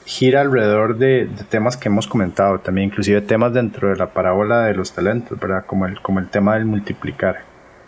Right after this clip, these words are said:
que no es solamente ir a compartir un mensaje y ya, sino es como compartir el mensaje, invertir, hacer una inversión de vida,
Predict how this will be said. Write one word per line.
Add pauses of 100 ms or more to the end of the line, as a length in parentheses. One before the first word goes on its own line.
(320)
que
no
es
solamente (300)
ir
a
compartir
un
mensaje
y
ya,
sino
es
como (1700)
compartir
el
mensaje, (960)
invertir,
hacer
una
inversión
de
vida,